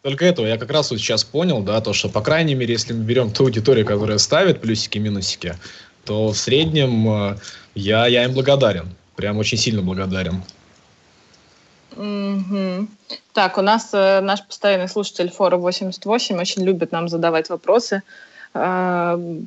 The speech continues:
Speaker 2: часто их задаёт. Э, он приветствует уважаемых и прелестных людей у микрофонов и задаёт вопрос Оле. Э, мы его, ну, частично обсуждали, но тем не менее, я уверена, всем будет интересно.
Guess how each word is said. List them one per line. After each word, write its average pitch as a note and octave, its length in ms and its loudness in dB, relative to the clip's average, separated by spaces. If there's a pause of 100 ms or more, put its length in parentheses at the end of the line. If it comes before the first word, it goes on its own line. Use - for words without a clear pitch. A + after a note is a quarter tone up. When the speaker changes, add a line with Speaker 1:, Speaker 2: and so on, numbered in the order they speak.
(120)
Speaker 2:
часто E3+ 760 0
их F3 180 -2
задаёт. F3 680 2
Э, E3 460 -6
он F#3+ 200 0
приветствует E3+ 640 0
уважаемых E3 560 0
и E3+ 40 -12
прелестных D#3+ 600 -2
людей D3+ 440 -4 (180)
у E3+ 60 -6
микрофонов E3+ 720 0 (140)
и F3 80 -4
задаёт E3+ 320 2
вопрос G3 440 0
Оле. D#3 340 4 (480)
Э, D#3+ 680 0 (240)
мы G#3 400 2
его, G3+ 180 4
ну, A3 260 4 (280)
частично - 440 -2
обсуждали, D4 500 2
но F#3+ 120 2
тем F#3 220 0
не F#3 80 -2
менее, G3 380 0
я E3 140 0
уверена, D#3+ 400 0
всем E3 220 -10
будет D#3 220 -8
интересно. D#3 600 -6